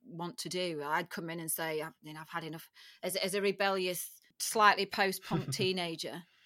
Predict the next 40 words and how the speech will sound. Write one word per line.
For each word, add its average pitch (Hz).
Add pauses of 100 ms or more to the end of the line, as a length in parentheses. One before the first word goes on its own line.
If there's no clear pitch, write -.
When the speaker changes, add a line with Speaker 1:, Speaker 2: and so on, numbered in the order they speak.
(120)
Speaker 1:
I 180
often 185
disagreed 180
with 170
politicians, 170
and 190
there 208
was 214
a 240
lot 269
of 240
political 254
debate 175
in 175
our 165
house, 160
particularly 190
between 175
me 175
and 170
my 165
dad. 165 (340)
My 202
father 196
was 180
from 175
Belfast 185
and, 175
and 180
grew 185
up 180
in 180
the 170
Troubles, 160
was 175
very 185
Speaker 2:
Oof. 170
Speaker 1:
aware 175
of 165
them, 147